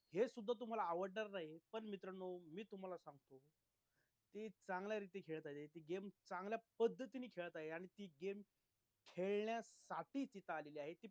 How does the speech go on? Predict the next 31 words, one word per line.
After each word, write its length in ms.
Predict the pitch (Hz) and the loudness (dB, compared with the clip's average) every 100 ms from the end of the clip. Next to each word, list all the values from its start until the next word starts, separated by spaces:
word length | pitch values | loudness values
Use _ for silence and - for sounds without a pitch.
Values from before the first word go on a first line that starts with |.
| - | -8
पिकनिकसाठी 640 | 190 - 214 - 180 175 | -8 -6 -6 -2 -2 0
आलेली 260 | 165 160 156 | -4 -2 -4
नाहीये, 340 | 151 143 139 151 _ _ - | -6 -10 -12 -14 _ _ -4
खाण्यासाठी 640 | 160 202 254 - 190 190 | 0 0 -2 -2 -2 -2
आलेली 300 | 160 156 151 | 0 0 -2
नाहीये, 240 | 151 151 | -6 -8
सहलीसाठी 1000 | 156 - 151 151 165 196 226 247 220 190 | -10 -10 -6 -2 -2 -2 -2 0 0 0
आलेली 460 | - 156 170 185 202 | -4 -4 -2 -4 -6
नाहीये. 240 | 190 143 - _ _ _ _ _ 185 | -8 -10 -16 _ _ _ _ _ -2
याचं 220 | 202 233 | 0 0
कारण 360 | - 202 233 | 6 6 6
मित्रांनो, 360 | 233 202 185 180 | 2 -4 -2 -2
कालच्या 360 | 175 190 190 196 | 0 0 0 -4
एपिसोडमध्ये 580 | 185 185 185 180 175 175 | -6 -10 -10 -6 -6 -4
तुम्ही 220 | 170 175 170 - | -4 -4 -2 -2
पाहिलं 300 | 160 170 180 | 0 2 0
असेल, 300 | 147 143 131 _ _ _ _ _ - | -2 -6 -12 _ _ _ _ _ -4
कदाचित 240 | 175 196 - | -4 -4 -6
तुम्हाला 260 | 190 208 | -4 -4
तिचा 140 | 196 202 | -2 -2
गेम 240 | 185 202 | -2 -2
काल 180 | 185 185 | 0 2
आवडला 360 | 175 180 185 185 | 4 2 0 -2
नसेल. 280 | 160 160 | -4 -6
ती, 520 | 151 170 160 156 156 151 _ | -6 -4 -2 -4 -10 -16 _
अ, 100 | 139 139 - | -12 -10 -6
कामं 240 | 165 190 185 | -2 -2 0
काहीच 320 | 170 190 202 | 2 2 0
करत 260 | - 180 170 - | -2 -2 -2 -6
नाहीये, 280 | 139 123 120 _ - | -10 -10 -16 _ -12
म्हणजे 220 | 165 | -8